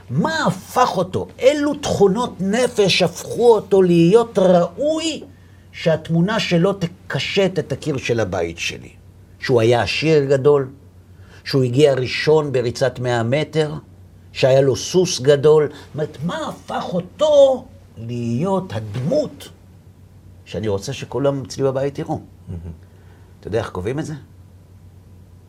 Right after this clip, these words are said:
Speaker 2: לפי מה עשה בחייו, לא?
Speaker 1: לפי מה שפתחנו איתו. מה הכי חשוב לך?
Speaker 2: מהמם.
Speaker 1: מה שהכי חשוב לך, אתה תולה על הקיר. אתה רוצה להעביר את הלפיד לילד שלך? אז אתה תחפש מישהו שהוא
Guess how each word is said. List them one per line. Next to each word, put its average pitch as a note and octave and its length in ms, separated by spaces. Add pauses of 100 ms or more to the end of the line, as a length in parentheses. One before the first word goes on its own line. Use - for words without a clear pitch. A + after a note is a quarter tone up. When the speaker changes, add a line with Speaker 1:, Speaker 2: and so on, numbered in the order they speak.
(220)
Speaker 2:
לפי F2 180
מה F2+ 140
עשה G#2 200
בחייו, A#2+ 400
לא? F#2+ 100
Speaker 1:
לפי D3+ 640
מה A#2 80
שפתחנו F2 540
איתו. - 200 (1300)
מה G#2+ 140
הכי F2+ 160
חשוב - 320
לך? - 160 (200)
Speaker 2:
מהמם. E2 280 (1300)
Speaker 1:
מה B2 180
שהכי G2 440
חשוב G2+ 400
לך, F2+ 220 (360)
אתה - 120
תולה E2+ 300
על - 80
הקיר. - 260 (1500)
אתה - 80
רוצה F2 220
להעביר F#2+ 220
את - 100
הלפיד F2 340
לילד G#2+ 300
שלך? - 240 (200)
אז - 100
אתה F2 100
תחפש - 540
מישהו G#2 380
שהוא F2+ 200